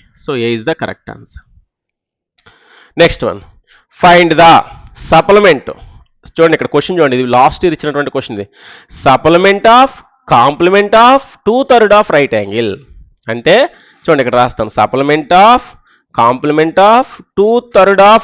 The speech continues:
right angle. Two third of right angle అంటే ఎవరు? నైంటీ డిగ్రీస్.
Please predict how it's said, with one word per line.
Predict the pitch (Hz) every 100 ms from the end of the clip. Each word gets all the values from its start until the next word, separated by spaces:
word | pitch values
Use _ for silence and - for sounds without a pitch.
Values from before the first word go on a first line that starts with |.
| 185
right | 151 131 110
angle. | 101 120 110 - - _ _ _ 165
Two | 180
third | 185 175 180
of | -
right | 175 180 185
angle | 185 185
అంటే | 190 196
ఎవరు? | 135 113 - 131
నైంటీ | 135 127 123
డిగ్రీస్. | 117 104 -